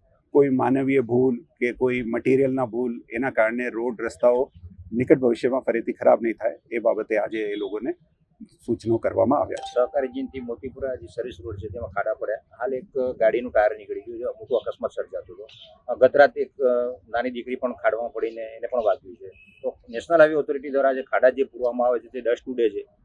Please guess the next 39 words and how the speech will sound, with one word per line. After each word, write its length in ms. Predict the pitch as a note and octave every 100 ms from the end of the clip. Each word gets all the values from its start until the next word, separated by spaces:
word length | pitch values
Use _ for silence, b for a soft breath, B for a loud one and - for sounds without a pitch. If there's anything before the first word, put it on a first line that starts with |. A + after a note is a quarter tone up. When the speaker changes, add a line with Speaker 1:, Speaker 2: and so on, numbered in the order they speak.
| _ -
Speaker 2:
એના 180 | A#2+ C3
લઈને 220 | B2+ B2+
કોઈ 160 | C3
કામગીરી 340 | A#2 A#2 A#2 A2+
કરે 160 | A2
છે? 380 | G#2+ _ _ C#3
Speaker 1:
નેશનલ 280 | C3 B2+ D#3+
હાઈવે 280 | D3+ D3 D#3
એ 240 | D3+ C#3+
કામગીરી 420 | C3 B2+ C3+ D3
પણ 180 | C#3+ D3
કરે 200 | A#2 A2+
છે 140 | G#2 B2
અને 320 | F#3 C#3+ B2+
આપણે 320 | A2+ A2+ B2+
અહીંયા 240 | B2+ C3
એવો 160 | B2+ B2+
માળખો 360 | B2 A#2 - C3+
પણ 180 | A#2+
છે 160 | A2+ A#2
કે 120 | G2+
ડિસ્ટ્રિક્ટ 400 | G#2+ A2 C3 G#2+
રોડ 140 | A#2 A2
સેફ્ટી 400 | C3 A#2 - A#2
કમિટીની 440 | A2 A#2 B2 A#2
જે 100 | A2+
મીટિંગ 320 | A2 G#2 A#2
છે, 120 | A2
એમાં 600 | G#2+ G#2+ A2+ A#2 A#2 _
ગયા 220 | G#2 A#2 A#2+
મીટિંગમાં 460 | A2 B2 A#2+ A#2
પણ 140 | A2+ A2+
એ 80 |
લોકોને 360 | G#2+ G#2 G#2+ G#2+
એ 80 | G#2+
રજૂઆતો 380 | G#2 G2 G#2 A2
કરવામાં 420 | G2 G2+ G#2 G2+
આવી 160 | G#2
છે 160 | D#3+